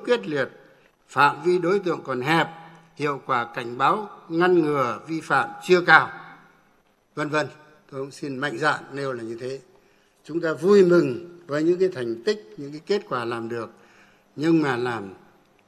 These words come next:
cũng nhiều cái còn hình thức lắm. Vẫn nặng chạy theo thành tích, che giấu khuyết điểm, không thẳng thắn đấu tranh với nhau. Đặc biệt là những người lãnh đạo, những người đứng đầu, có khi lại tìm mọi cách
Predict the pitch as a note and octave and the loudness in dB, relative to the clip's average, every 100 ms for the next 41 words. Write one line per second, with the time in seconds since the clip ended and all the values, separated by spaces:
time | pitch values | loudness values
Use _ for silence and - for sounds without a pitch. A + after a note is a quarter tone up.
0 | - D#3 E3+ C#3+ B2+ A#2 C#3+ D3+ A2 A2 | -14 -4 0 0 0 0 -4 -2 -6 -6
1 | G2+ D3+ E3 C#3+ - _ _ _ _ _ | -6 -8 -8 -10 -14 _ _ _ _ _
2 | _ _ _ _ - E3+ D#3+ B2 D3 D#3 | _ _ _ _ -12 -6 -2 4 6 4
3 | - D#3+ D3 E3 D#3 D3 A#2 G#2 F3 - | 2 0 2 2 2 2 -2 0 -2 -2
4 | - - - - _ _ - D#3+ F3+ G3+ | -16 -20 -20 -20 _ _ 2 10 10 12
5 | F#3 G#3+ A3 A3+ D#3 B2 - - - - | 10 8 8 2 4 0 -2 -16 -20 -20
6 | _ _ _ _ - F#3+ A3+ G3+ C#3 B2 | _ _ _ _ 4 6 8 6 4 4
7 | C3 D#3 F#3+ F#3 F#3 D#3+ C#3+ E3 D#3 C3+ | 2 4 6 4 4 0 2 0 0 -2
8 | A#2+ - - _ _ _ - G3 F3 E3 | -8 -20 -20 _ _ _ 6 8 8 8
9 | F3+ E3+ - C#3+ C#3 E3 E3 D3 B2+ G#2 | 8 8 2 -6 0 4 4 4 0 -4
10 | A2 D#3 E3+ C3+ G#2 - - D3+ C3+ B2 | -4 -2 2 2 0 -8 -8 -6 -4 -4
11 | D#3+ B2 G2+ - - _ _ _ - E3+ | -4 -4 -6 -16 -20 _ _ _ -2 0
12 | F3 E3 C#3 C3+ C3+ C3+ B2+ - G3+ | 2 2 0 -4 -2 -2 -2 -2 -2